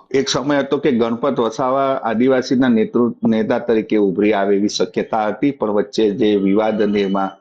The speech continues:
એમનું ચાલ્યું નથી. હું અત્યારે આમ તમે કહો ને, ભ-, ભારતીય જનતા પાર્ટીમાં આદિવાસી નેતૃત્વનો ખરેખર શૂન્યાવકાશ સર્જાય છે અને કદાચ લેવાના આવે તો દક્ષિણ ગુજરાતમાં અત્યારે તો એમણે already એક, અ,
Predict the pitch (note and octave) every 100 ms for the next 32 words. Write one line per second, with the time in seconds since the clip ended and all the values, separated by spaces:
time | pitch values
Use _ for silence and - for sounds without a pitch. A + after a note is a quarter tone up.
0 | _ _ - G2+ G#2+ G2+ E2+ F2 G#2+ A2+
1 | A2+ - F2+ - _ _ _ - B2+ D#3
2 | C#3 F#3 F3 E3+ D#3 D#3+ - C3+ D3 D#3
3 | F3 G3 D#3 A2 A2+ A2+ - G2 G#2 -
4 | D#3 C3 B2+ B2 C3+ B2+ G#2+ G#2+ - C3+
5 | C#3 C3 G#2 A#2 A#2 A2+ C3+ A#2+ G2+ G2
6 | A#2+ A2 A#2+ A#2+ C3 C3 - - _ A2+
7 | A2 A2 C3 - A2 A2 A2 G#2 A2+ G#2+
8 | - F#2+ F#2 G2 F2 - - - _ _
9 | _ _ _ G#2+ A2 A#2+ B2 A#2 A2 G#2
10 | G2+ - _ _ _ - - B2 D3+ D#3
11 | C#3+ C#3 D3 C#3+ A#2+ A#2+ B2 F2+ - -
12 | A#2 G2+ G2 D3 C#3+ C3+ C#3 C3+ C3 A#2+
13 | - B2+ B2+ C#3 B2+ C3 A#2 A2+ A2+ A#2+
14 | A#2 A2+ A2 G#2+ -